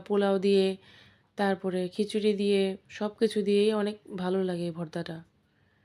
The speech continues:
ভাজা হয়ে গেছে, আমি এই মিশ্রণগুলোকে ভালো করে ঠান্ডা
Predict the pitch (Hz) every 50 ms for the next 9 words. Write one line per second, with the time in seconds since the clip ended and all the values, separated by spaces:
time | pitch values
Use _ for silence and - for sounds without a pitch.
0 | _ _ _ _ _ _ _ _ _ _ _ _ _ _ _ _ _ _ _ _
1 | _ _ _ _ _ _ _ - 190 180 196 190 196 208 202 202 202 202 196 185
2 | 190 190 185 185 214 214 208 202 202 196 208 247 277 285 - - - _ - -
3 | _ _ _ _ - 196 190 190 196 190 196 - 214 208 202 196 196 196 196 202
4 | 190 185 190 185 190 185 180 202 220 208 196 202 196 196 196 190 190